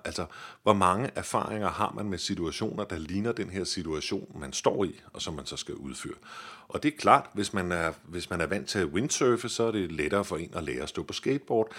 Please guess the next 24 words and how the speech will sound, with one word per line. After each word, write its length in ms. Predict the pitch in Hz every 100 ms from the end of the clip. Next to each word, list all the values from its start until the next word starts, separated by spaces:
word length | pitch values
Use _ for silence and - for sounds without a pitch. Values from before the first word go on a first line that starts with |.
| - -
end 120 | 110 101
hvis 160 | 113
man 120 | 110 -
aldrig 260 | - 87 85
har 80 | 73
prøvet 300 | - 71 73
nogen 180 | 62
af 60 | 67
delene. 340 | 71 62 62 - - - - - -
Fordi 180 | 120
man 140 | 117 113
kan 100 | 117
flytte 380 | - 92 104 85
nogle 320 | 85 76 67 -
erfaringer. 460 | - - 69 50 58 - _ - - -
Og 160 | - 110
her 240 | 110 160 -
føler 260 | 131 123 113
jeg 120 | 101 -
også, 300 | 98 113 - - - 90
at 160 | 87
jeg 100 | 76
har 80 | 73
problemer. 540 | 92 85 71 65 69